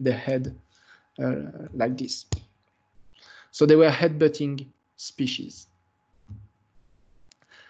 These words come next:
And the last family of ornithischian is the Ornithopoda. So Ornithopoda are your duck-billed dinosaurs, in which you find your iguanodon and your,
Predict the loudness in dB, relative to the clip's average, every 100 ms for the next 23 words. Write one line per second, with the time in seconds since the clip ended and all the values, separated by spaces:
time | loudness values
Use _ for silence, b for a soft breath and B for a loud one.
0 | b b b b b -4 4 8 8 6
1 | 0 0 2 2 4 4 4 2 0 0
2 | 0 -2 -2 -2 0 0 -2 -2 -2 0
3 | 0 2 -2 0 0 4 6 6 4 0
4 | -8 -6 0 0 2 0 0 -2 -2 4
5 | 4 4 4 4 2 -2 -8 -2 2 4
6 | 6 4 4 2 2 2 2 4 2 0
7 | 2 4 4 0 0 0 0 -4 -8 -6
8 | -4 -4 -6 -4 -2 0 0 2 0 4
9 | 4 4 0 0 0 0 0 0 2 2
10 | 2 0 0 -4